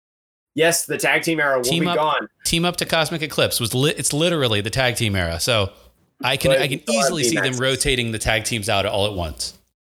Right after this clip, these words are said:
Speaker 1: I just can't wait until the V maxes rotate. Um,
Speaker 2: <laughs>
Speaker 1: I kinda like the
Speaker 2: You're
Speaker 1: V-, I kinda like the, no, no, no, I, I take that back. I kinda like the V maxes, not gonna lie, because, like, they're better than the tag teams,
Speaker 2: Yeah.
Speaker 1: in my opinion.
Speaker 2: You have to
Speaker 1: Because
Speaker 2: evolve them.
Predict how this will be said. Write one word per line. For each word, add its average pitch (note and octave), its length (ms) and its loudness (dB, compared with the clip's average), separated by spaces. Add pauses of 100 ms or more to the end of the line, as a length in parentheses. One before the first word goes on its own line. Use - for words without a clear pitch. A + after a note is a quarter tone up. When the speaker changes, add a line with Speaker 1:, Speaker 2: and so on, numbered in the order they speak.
Speaker 1:
I A#2 100 2
just B2 200 -2
can't D3 220 0
wait C3+ 220 0
until B2+ 260 0
the A#2+ 100 0
V G#2+ 80 -2
maxes F#2 380 -2
rotate. D#2 480 0 (220)
Um, G2+ 280 2 (180)
Speaker 2:
<laughs> - 160 -6
Speaker 1:
I A#3+ 200 2
kinda C#4+ 280 0
like F#3 240 -2
the G3+ 80 -4
Speaker 2:
You're D4 100 0
Speaker 1:
V-, E4 60 2
I D4 120 0
kinda C4 320 0
like G3+ 200 -2
the, D3 240 -4 (420)
no, E3+ 160 -2
no, - 20 2
no, G#3 260 0
I, F3+ 380 2
I F3 40 0
take D#3+ 200 -2
that B2 120 0
back. F#2 260 -4
I F3+ 80 0
kinda C#4+ 260 0
like A3 220 0
the F3+ 80 0
V C#3 200 -2
maxes, A#2 580 0
not B2 240 0
gonna B2+ 160 -2
lie, B2+ 220 0
because, A2+ 340 -2
like, A2 380 -2 (400)
they're D#3+ 180 0
better F3+ 220 0
than F#3+ 200 0
the E3+ 80 2
tag C#3 300 0
teams, E3 480 -2 (880)
Speaker 2:
Yeah. G#2+ 180 0
Speaker 1:
in B2+ 100 0
my A#2+ 180 2
opinion. E3 440 -2 (440)
Speaker 2:
You C#3+ 100 0
have D#3 180 -2
to C3+ 140 0
Speaker 1:
Because A#2+ 100 2
Speaker 2:
evolve F2+ 240 2
them. D#2+ 220 -6